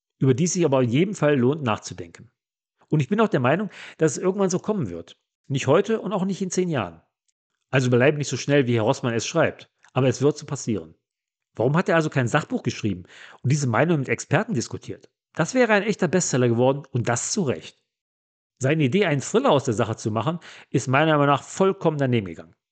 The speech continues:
Und das Buch ist nur deswegen ein Bestseller geworden, weil Herr Rossmann es mit viel Geld gepusht hat. Das hat leider funktioniert.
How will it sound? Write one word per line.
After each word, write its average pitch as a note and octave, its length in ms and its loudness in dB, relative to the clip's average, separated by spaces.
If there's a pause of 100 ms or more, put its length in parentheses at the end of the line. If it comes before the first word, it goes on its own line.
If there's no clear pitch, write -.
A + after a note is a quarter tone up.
(240)
Und C3+ 100 0
das B2 160 0
Buch E3+ 160 -2
ist C3 120 -2
nur A#2+ 100 0
deswegen C#3+ 380 0
ein G#2 100 -4
Bestseller G#2 360 -2
geworden, G#2 360 -2 (300)
weil C#3 140 4
Herr B2 80 4
Rossmann C3+ 320 0
es - 120 -4
mit B2+ 80 0
viel F#3+ 300 0
Geld D3 220 2
gepusht - 360 -8
hat. - 180 -18 (440)
Das C#3 240 0
hat B2+ 100 2
leider C#3 220 4
funktioniert. A#2 640 -4